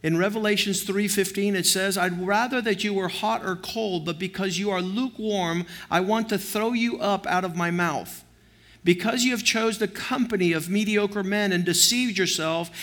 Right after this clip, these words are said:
and you're neither hot nor cold, I wish that you would be on one realm or the other." Revelations three, verse fifteen.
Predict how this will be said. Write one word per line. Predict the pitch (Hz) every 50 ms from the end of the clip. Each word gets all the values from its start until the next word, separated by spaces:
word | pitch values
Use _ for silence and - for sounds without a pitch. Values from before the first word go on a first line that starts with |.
| - -
and | - 185 180 180
you're | 185 190
neither | 190 208 233 262 254 247 226
hot | 208 - - 220 214 214 202
nor | 202 202 190
cold, | 180 196 - 240 247 247 214 185 180 190 185 185 - - - - -
I | - - 202
wish | 202 202 220 247 285 269 247 220 214 196 196 208 202
that | 202 196
you | 180 202 214
would | 202 202 190 170 165
be | 180 226 247 247 240 214 170 131 - - - - - - - - - - - -
on | 165 175 180 175 175
one | 196 214 233 233 220
realm | 208 202 202 208 208 196
or | 190 190
the | 185 196 202
other." | 202 208 180 156 123 - - - - - - -
Revelations | - 151 175 190 208 208 202 202 190 180 - 196 190 175
three, | - - 196 175 185 185 190 190 190 185 - - - - - - -
verse | 160 175 180 175 -
fifteen. | - - 190 180 185 - - 196 180 156 135 123 - - -